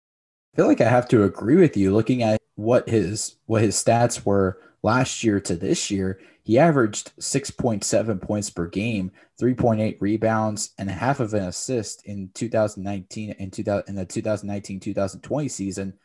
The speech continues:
This year, he's putting up fifteen points a game, close to seven rebounds, and assists a game. He's averaging over a block a game and just under a steal a game. I feel like he's really been, he, he's been an effect on the winning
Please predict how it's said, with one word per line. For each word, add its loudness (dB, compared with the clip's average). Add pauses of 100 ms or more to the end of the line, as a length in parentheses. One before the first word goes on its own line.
(460)
This -2
year, 2
he's -2
putting 0
up -2 (180)
fifteen -4
points -6
a -10
game, -8 (420)
close 0
to -2
seven 0
rebounds, -2
and -10
assists -6
a -6
game. -8 (200)
He's -4
averaging 0
over 0
a -8
block -4
a -4
game -6
and -6
just -6
under -6
a -8
steal -6
a -10
game. -18 (540)
I 0
feel 0
like -2
he's -12
really -6
been, -8 (560)
he, -6
he's -4
been -2
an -4
effect -4
on -8
the -8
winning -6